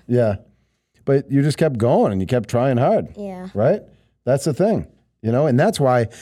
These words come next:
Speaker 1: I remember I was so proud of you because that first week, um, what was it called when you win the, uh,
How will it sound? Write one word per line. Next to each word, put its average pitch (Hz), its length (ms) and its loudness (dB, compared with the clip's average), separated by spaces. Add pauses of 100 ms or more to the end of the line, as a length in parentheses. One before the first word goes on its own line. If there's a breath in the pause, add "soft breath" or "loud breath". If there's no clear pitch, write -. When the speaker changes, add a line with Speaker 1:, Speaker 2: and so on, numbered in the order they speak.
(200 loud breath)
Speaker 1:
I 143 100 0
remember 147 300 2
I 151 60 2
was 175 140 0
so 170 220 0
proud 175 300 0
of 190 40 0
you 185 80 0
because 131 300 -2
that 110 180 0
first 208 460 -2
week, 165 560 0 (480)
um, 107 400 0
what 147 240 -2
was 180 120 0
it 180 100 -2
called 156 300 2
when 131 120 2
you 123 160 2
win 127 320 2
the, 120 180 4
uh, 101 280 0